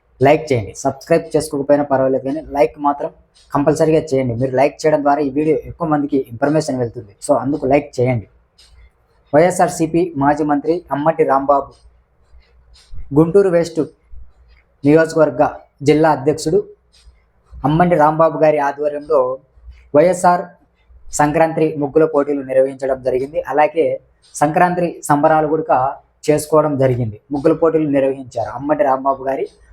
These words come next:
ఆధ్వర్యంలో. So, అయితే ఈ కార్యక్రమంలో మాజీ మంత్రులు అమ్మంటి రాంబాబు, ఆర్కే రోజా, అలాగే వైఎస్ఆర్సీపీ నేతలు అన్నబత్తుని శివకుమారు, నూరి ఫాతిమా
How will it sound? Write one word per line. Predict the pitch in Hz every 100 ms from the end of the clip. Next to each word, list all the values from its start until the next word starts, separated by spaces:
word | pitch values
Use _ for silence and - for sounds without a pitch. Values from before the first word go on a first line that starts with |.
| -
ఆధ్వర్యంలో. | 123 147 160 151 131 113 -
So, | 165 165 -
అయితే | 165 160 147 - _ - - - - - -
ఈ | 156
కార్యక్రమంలో | 156 156 175 180 175 180 180 139 147 - _ _
మాజీ | 135 156 170
మంత్రులు | 165 156 160 170
అమ్మంటి | 143 147 156 156
రాంబాబు, | 143 143 151 151 - -
ఆర్కే | 143 147 160
రోజా, | 156 147 147 202 - _ - -
అలాగే | 143 165 175
వైఎస్ఆర్సీపీ | 143 156 170 165 160 - 156 165 143 139 - _ -
నేతలు | 143 160 160 123 - _ _ _ _ _ _ _ _ -
అన్నబత్తుని | 165 175 175 180 180 180 147 143 151 - _
శివకుమారు, | - 156 160 170 170 170 190 - _ _ _ _ _ _ -
నూరి | 151 185 196 123 87 _ _ _ _ _ _ _ _ _ - 143
ఫాతిమా | 160 165 175